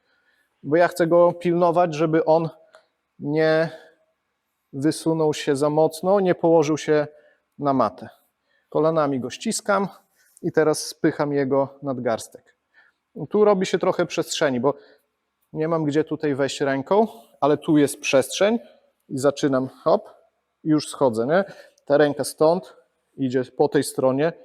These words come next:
mojej nogi. Jego łokieć do klaty, zaczynam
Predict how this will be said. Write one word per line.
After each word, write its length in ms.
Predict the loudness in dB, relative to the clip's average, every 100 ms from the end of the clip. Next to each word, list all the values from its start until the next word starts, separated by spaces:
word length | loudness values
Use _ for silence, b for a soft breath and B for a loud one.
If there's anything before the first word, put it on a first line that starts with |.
| b b b _
mojej 300 | -4 -2 0
nogi. 360 | 0 -2 -6 -18 _ _ _ _ _ _ _ _ _
Jego 240 | -8 -2 0
łokieć 360 | 0 -2 -6
do 100 | -6
klaty, 480 | -2 -2 0 -2 -4
zaczynam 460 | -4 -4 -4 -4 -6